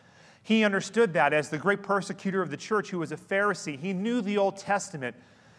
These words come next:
Psalm one forty-five eight, Paul knew this verse. "The Lord is gracious and compassionate, slow to anger,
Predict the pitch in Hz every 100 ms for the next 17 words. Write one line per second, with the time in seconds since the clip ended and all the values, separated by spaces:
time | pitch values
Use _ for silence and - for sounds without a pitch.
0 | - - - 226 233 202 220 - 233 214
1 | - 220 208 180 190 165 - 226 226 208
2 | 247 262 208 - - 139 131 170 165 202
3 | 226 143 135 175 247 226 240 - 196 190
4 | - 185 185 - 160 135 - 202 240 233
5 | 185 185 202 160